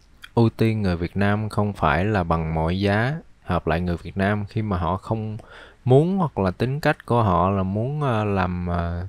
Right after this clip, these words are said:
tướng, làm chùm hoặc là thượng đẳng thì không. Bởi vì tôi chơi game ở cái tầm này thì không có ngoài, à, không còn là dừng lại ở cái, cái giải trí, à, tiêu diệt hoặc là cái gì,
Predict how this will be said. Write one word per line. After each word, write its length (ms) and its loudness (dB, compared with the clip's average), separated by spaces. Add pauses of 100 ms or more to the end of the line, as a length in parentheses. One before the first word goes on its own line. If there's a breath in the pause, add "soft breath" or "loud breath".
tướng, 480 2 (180)
làm 260 0
chùm 360 0
hoặc 160 -4
là 140 0
thượng 300 -4
đẳng 380 0
thì 240 -4
không. 240 0 (1700 loud breath)
Bởi 120 4
vì 240 4
tôi 300 2
chơi 200 2
game 440 0
ở 80 -4
cái 100 -2
tầm 320 2
này 320 0
thì 120 -4
không 400 -2
có 280 0
ngoài, 600 -2 (100)
à, 460 -2
không 280 -2
còn 600 -4
là 460 -2 (400)
dừng 380 -2
lại 300 -2
ở 320 -4
cái, 340 -4
cái 140 -4
giải 320 -4
trí, 380 0
à, 140 -4 (100)
tiêu 280 0
diệt 200 0
hoặc 220 -4
là 120 -2
cái 200 -6
gì, 480 -4